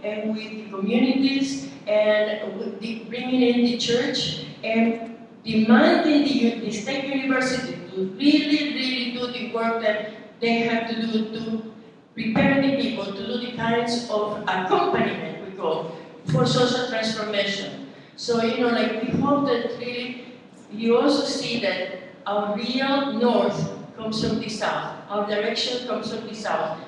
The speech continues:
The south is all the people that are really suffering the same things that you are suffering. And we have to learn the history, but we also have to have fun. And so it was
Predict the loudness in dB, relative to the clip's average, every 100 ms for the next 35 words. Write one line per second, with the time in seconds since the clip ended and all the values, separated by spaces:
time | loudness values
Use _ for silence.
0 | -10 -6 0 2 4 2 0 -2 -2 -2
1 | -2 -8 2 4 4 2 -4 -8 -6 -4
2 | -2 -2 -2 -6 -6 -4 -6 -6 -10 -10
3 | -10 -8 -8 -10 -12 -12 -12 -10 -10 -12
4 | -14 -8 -2 0 0 -2 -4 -6 -8 -10
5 | -12 -14 -10 -6 -2 0 0 -2 -2 -2
6 | -2 -4 -6 -8 -6 -6 -6 -6 -8 -6
7 | 0 6 6 6 2 -2 -2 -2 -2 -4
8 | -4 -4 -4 -8 -12 -8 -6 -2 0 0
9 | 0